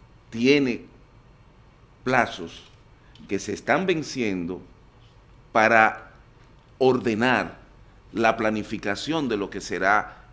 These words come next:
el vein-, el, el, el febrero dos mil veinte, que son las municipales.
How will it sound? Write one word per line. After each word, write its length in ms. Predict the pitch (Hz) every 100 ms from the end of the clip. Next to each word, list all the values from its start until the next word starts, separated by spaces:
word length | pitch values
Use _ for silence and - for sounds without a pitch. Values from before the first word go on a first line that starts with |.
| -
el 140 | 104 107
vein-, 240 | 101 98 - - -
el, 440 | 107 104 101 101 -
el, 460 | 104 101 101 98 -
el 240 | 113 98 90
febrero 640 | - 87 104 120 117 104 - -
dos 260 | 92 98
mil 180 | 104 104
veinte, 380 | 85 65 - - - - - - -
que 280 | - 101 107
son 280 | - 101 95
las 120 | 101
municipales. 840 | 107 110 107 131 - 247 - -